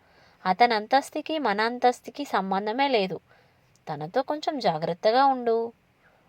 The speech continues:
అంది ప్రేరణ తలపై చేయి వేసి. "అదేంటమ్మా, ఇప్పటిదాకా బాగా మాట్లాడావుగా?" అంది నవ్వుతూ. "అవును,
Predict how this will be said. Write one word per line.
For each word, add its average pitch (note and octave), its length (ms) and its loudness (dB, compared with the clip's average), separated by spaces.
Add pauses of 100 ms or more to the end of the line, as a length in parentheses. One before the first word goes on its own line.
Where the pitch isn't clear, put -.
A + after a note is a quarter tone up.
అంది E3 340 -6 (340)
ప్రేరణ F3+ 400 -2
తలపై F3+ 420 0 (160)
చేయి D#3 180 -2
వేసి. D#3+ 340 -16 (640)
"అదేంటమ్మా, C#4 800 -2 (440)
ఇప్పటిదాకా C4 580 0
బాగా F#3+ 360 -2
మాట్లాడావుగా?" C4 720 2 (560)
అంది F#3 260 -6
నవ్వుతూ. F3+ 420 -12 (760)
"అవును, B3 500 0